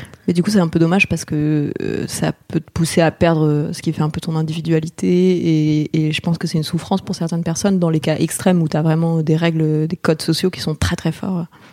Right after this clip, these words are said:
Ouais. Après, moi, il y a des trucs, par exemple, que, auxquels je me suis pas pliée, genre,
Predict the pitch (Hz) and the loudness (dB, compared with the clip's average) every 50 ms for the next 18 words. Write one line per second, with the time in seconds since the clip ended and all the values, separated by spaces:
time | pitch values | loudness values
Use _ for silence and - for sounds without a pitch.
0 | - - - _ _ _ _ _ _ - 170 196 - _ _ _ - - - - | -20 -20 -20 _ _ _ _ _ _ -8 -8 -8 -8 _ _ _ -20 -20 -20 -8
1 | - - 120 151 208 202 196 175 160 151 147 - - 190 - - 147 143 156 165 | -4 0 2 4 4 6 6 6 6 4 2 2 0 0 0 2 2 4 4 2
2 | 170 - - - - 165 160 - 170 160 165 160 156 - - - 156 160 160 180 | 2 0 -2 -2 0 0 0 0 0 0 0 0 -2 -2 0 -2 -2 -2 0 -2
3 | 185 180 165 160 156 156 165 | -2 0 2 2 2 2 0